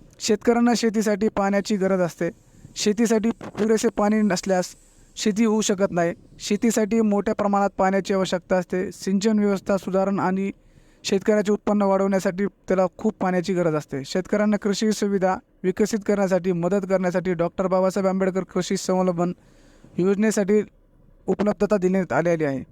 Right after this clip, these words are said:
ही योजना इनवेल बोरिंगसाठी सरकारी अनुदान देते. तुम्ही आर्थिक मदतीची गरज असल्यास ही योजना तुम्ही स्वतःसाठी लाभ घेऊ शकतात. तुम्ही सरकारमार्फत इनवेल बोरिंग सबसिडी योजनेसाठी अर्ज करू शकतात आणि यासाठी आम्ही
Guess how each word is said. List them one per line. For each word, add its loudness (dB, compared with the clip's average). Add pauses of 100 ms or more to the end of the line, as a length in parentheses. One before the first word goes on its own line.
(300)
ही 0
योजना 4
इनवेल 0
बोरिंगसाठी 0
सरकारी 0
अनुदान 0
देते. -4 (540)
तुम्ही 4
आर्थिक 2
मदतीची 0
गरज 0
असल्यास -2
ही 0
योजना 0
तुम्ही -2 (360)
स्वतःसाठी 0
लाभ 0
घेऊ 2
शकतात. -4 (420)
तुम्ही 4
सरकारमार्फत 0
इनवेल 2
बोरिंग 0
सबसिडी -2
योजनेसाठी 0 (220)
अर्ज 0
करू 0
शकतात -2
आणि 0
यासाठी 0
आम्ही 0